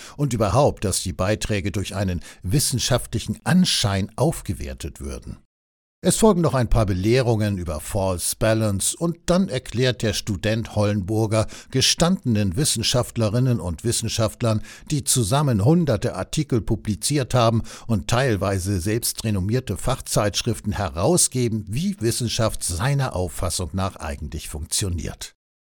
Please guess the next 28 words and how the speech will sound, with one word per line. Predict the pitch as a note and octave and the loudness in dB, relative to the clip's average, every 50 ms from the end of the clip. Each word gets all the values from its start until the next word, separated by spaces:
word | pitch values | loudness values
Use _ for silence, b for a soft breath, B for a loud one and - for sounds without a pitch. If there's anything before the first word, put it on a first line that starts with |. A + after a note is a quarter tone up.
| _ _ _ - | _ _ _ 4
Was | D3+ D#3+ D#3 - | 4 6 6 8
soll | - F3 D#3 | 6 6 6
denn | D3+ D3+ C#3 | 6 6 4
jetzt | B2 C3 B2+ A#2+ - - | 4 2 2 2 0 -2
etwa | A#2 A#2+ - - B2 A#2 | -2 -2 0 2 2 2
ein | - - G#2 G2+ G2 - | 2 2 0 -2 -2 0
Ausnahmeintellektueller | - A2+ D#3+ E3+ - - - A#2+ A2 G#2 G#2 G#2 G#2 G2 G#2 G2+ - A2+ G#2 G#2+ G2+ - - A#2+ G2 A2 A#2 A2+ A2+ G#2 | 0 0 2 2 2 0 2 2 2 2 2 0 0 -2 -4 -2 0 0 0 0 -2 -2 -2 -2 0 0 2 2 2 0
wie | G#2 G2 | 0 0
Jochen | F2+ G2+ F#2+ - - G#2 F2 | 0 0 -2 0 -2 -4 -4
Kirchhoff, | - - - D3+ D3 C#3 A#2+ - - - A#2+ G2+ - - | -4 -2 0 0 2 0 0 0 0 0 0 0 0 2
der | - D#3+ D3+ C#3 D3 | 4 4 6 6 4
übrigens | C#3 - - C#3+ A#2+ A#2+ A#2+ G#2 - - | 0 0 2 2 2 2 2 2 0 0
auch | - A2+ A2+ G#2 - - | 2 2 2 2 2 0
Wissenschaftshistoriker | F2 F2 - - - G#2+ F2 - F#2+ F#2+ - - - - - E2+ - - - - C#3+ D#3+ E3 A2+ G#2+ G2 - A#2 G2+ | -2 -2 -2 0 -2 -4 -2 -2 -2 -2 -2 -2 -2 -2 -2 -2 -2 -2 0 2 4 4 4 2 0 -2 0 0 -2
ist | F#2 C3 D#3+ - - - - | 0 0 2 2 2 0 0
und | F3+ E2+ - D#2 | -2 -4 -4 -4
in | D2+ D2+ | -4 -4
seinem | D2 F2 F2+ A2 A2+ G2 F2 | -2 -2 0 0 0 0 0
Beitrag | - F2 G2 A#2+ C3+ - - G#2+ G#2 B2 C#3+ - | 0 0 0 0 0 0 0 0 0 0 0 -2
über | - F2 E2 E2+ | -6 -6 -6 -4
das | E2 E2+ - - - | -4 -4 -4 -4 -2
Thema | - A2 F#2+ F2+ E2+ D#2 | -2 -2 -2 -2 -2 -4
Fremdbestimmung | - - - - G#2+ B2+ D#3 - - - F#2 E2 - - G#2 F2+ F2 F2 F2 - | -6 -6 -4 -2 0 0 -2 -2 -4 -6 -4 -2 -2 -2 0 0 0 0 0 0
spricht, | - - - G2+ A#2+ B2+ - - - - E2 | -2 -2 -2 -2 -4 -2 -4 -8 -10 -6 -6
mit | D#2+ D2 C2+ - - | -4 -4 -4 -6 -4
solchem | - - F#2 F#2+ G#2+ - - - F2 D2+ - - | -4 -2 -2 -2 -4 -4 -2 -2 -4 -4 -2 0
pseudowissenschaftlichen | - - - F2+ G#2+ C3 G#2+ F#2+ E2+ D#2+ - G#2+ - - G2+ E2 - - A2 G#2 - - G2+ F2+ - F2 | 2 2 4 4 2 2 0 -2 -2 -2 -2 -2 -2 -2 -4 -4 -2 0 0 0 -2 -4 -6 -6 -4 -4
Sondermüll | E2 D#2 - - F2+ G#2+ G#2+ F#2+ E2+ E2 E2+ C#2+ - | -2 -2 -2 0 0 0 0 0 0 0 -2 -4 -4